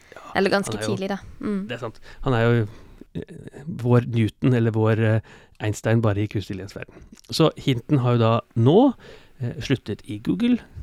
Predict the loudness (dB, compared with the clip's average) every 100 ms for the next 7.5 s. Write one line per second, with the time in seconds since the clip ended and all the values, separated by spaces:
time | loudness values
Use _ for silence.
0 | -20 _ -6 -2 0 0 -4 -8 0 2
1 | 4 2 0 -2 -2 -6 -18 _ _ _
2 | _ -8 -4 -2 -2 -4 -8 -4 -2 -4
3 | -8 _ -2 -2 -2 -4 -2 -2 -2 -4
4 | -8 -8 -8 -10 -10 -10 -12 -10 -14 -14
5 | -14 -14 -14 -4 -2 -2 -2 -6 -6 -8
6 | -4 -4 -6 -12 -14 -16 -6 0 2 0
7 | -8 -12 -8 -8